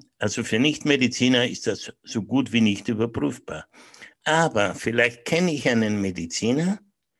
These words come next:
und dann bitte ich, ob er mit seinem Fachwissen sich kundig macht, wer ein guter Chirurg ist. So, vielleicht k-, kennen Interessenten für ein Coaching oder eine Coaching-Ausbildung jemand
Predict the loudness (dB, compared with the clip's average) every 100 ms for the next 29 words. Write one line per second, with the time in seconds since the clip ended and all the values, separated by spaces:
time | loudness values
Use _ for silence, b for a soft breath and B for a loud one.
0 | _ -6 -2 4 4 2 0 0 2 0
1 | 0 -4 -6 -12 b b b -2 -2 0
2 | 0 2 2 2 0 0 0 0 0 0
3 | -2 -6 -6 -4 -4 -4 -6 b b -8
4 | -4 0 2 2 0 0 0 -2 -2 2
5 | 2 0 -4 -6 -8 -8 -6 -2 0 -2
6 | -4 -14 -18 -20 -8 -6 -6 -8 B B
7 | B B -2 0 2 2 0 -10 -16 -16
8 | -14 -2 0 2 2 2 0 -2 -2 -2
9 | 0 -2 0 0 0 -4 -2 -2 0 0
10 | 0 0 -2 -2 -2 -4 -4 -4 -4 -4
11 | -4 -2 -4 -4 -6 -2 -2 -4 -8 B
12 | B _ 2 4 4 4 4 0 -4